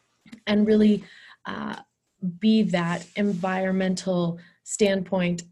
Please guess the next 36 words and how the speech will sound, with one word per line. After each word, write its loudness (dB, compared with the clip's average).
as -2
well -2
as -4
really 0
representing 0
the -2
little -2
guy. -8
And 0
when 2
we 4
all 2
come -2
together, -2
you 0
know, 0
if -8
there's -6
two -2
hundred -4
or -8
four 0
hundred -2
or 0
a -4
thousand 0
micro 2
cultivators -2
who 2
are -2
all 2
working -8
together, -2
then 4
that -2
really, 4